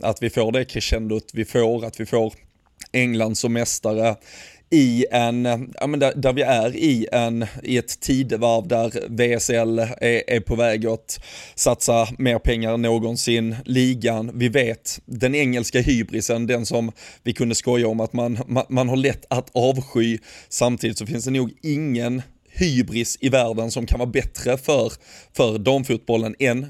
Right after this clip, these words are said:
just den engelska hybrisen. För det här, alltså, e-, alltså England är beredda att ta, och det som du säger, om vi bara tar, tar den delen, de här spelarna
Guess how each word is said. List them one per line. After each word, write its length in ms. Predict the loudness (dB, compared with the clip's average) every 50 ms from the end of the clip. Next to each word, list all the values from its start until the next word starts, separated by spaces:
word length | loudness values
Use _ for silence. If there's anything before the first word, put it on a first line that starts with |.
| -6
just 360 | 0 2 2 2 2 -2 0
den 140 | 0 0 0
engelska 420 | 0 -2 -2 -4 -4 -4 0 0 2
hybrisen. 540 | 2 2 0 -2 -4 -4 -2 -2 -4 -4
För 260 | 0 2 2 2 2 -2 _ -20 -20 -20 -20 -20 -20 -2
det 100 | _ 4
här, 320 | 6 6 6 6 6 4 2 -2 -12 -12 _ -10 -8 -4
alltså, 320 | -2 -2 2 2 0 0 0 -6 _ _ _
e-, 320 | -6 -2 0 0 0 0 2
alltså 200 | 2 4 4 4
England 420 | 2 2 2 2 2 2 2 4
är 80 | 2 2
beredda 360 | 2 0 0 0 0 2 2
att 200 | 0 0 0 0
ta, 140 | 0 -2 -2
och 180 | 2 2 2 4
det 340 | 4 4 4 4 2 0
som 160 | -2 -2 0 0
du 80 | 0
säger, 440 | 2 2 2 2 2 -2 -4 -6 -4
om 140 | -4 -2 -2
vi 80 | -2
bara 200 | 0 0 0 0
tar, 260 | 0 0 -2 -2 -2 -2
tar 160 | -4 -4 0
den 220 | 0 0 0 0
delen, 240 | 0 -2 -2 -2 -4
de 140 | -4 -4 -2
här 160 | 0 0 0
spelarna 760 | -2 -4 -2 0 2 2 2 2 0 -2 -2 -2 -2 -4